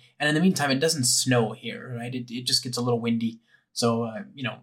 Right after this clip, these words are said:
you'll be a far sight warmer than a lot of places in the world. Uh, plus, all your friends on the Spring team are here, which is great.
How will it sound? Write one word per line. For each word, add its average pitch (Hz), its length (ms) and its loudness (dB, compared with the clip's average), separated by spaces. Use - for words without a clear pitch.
you'll 131 180 -10
be 127 120 -2
a 117 60 2
far 131 220 2
sight 123 300 -2
warmer 123 280 0
than 123 120 -4
a 117 60 -6
lot 120 160 2
of 120 80 -10
places 117 340 -6
in 113 60 -14
the 117 80 -12
world. 117 260 -6
Uh, 151 180 2
plus, - 380 2
all 214 280 6
your 214 140 4
friends 208 320 2
on 190 60 0
the 190 80 0
Spring 190 240 2
team 139 180 -4
are 120 80 2
here, 120 160 -6
which - 140 -4
is 160 80 0
great. - 320 0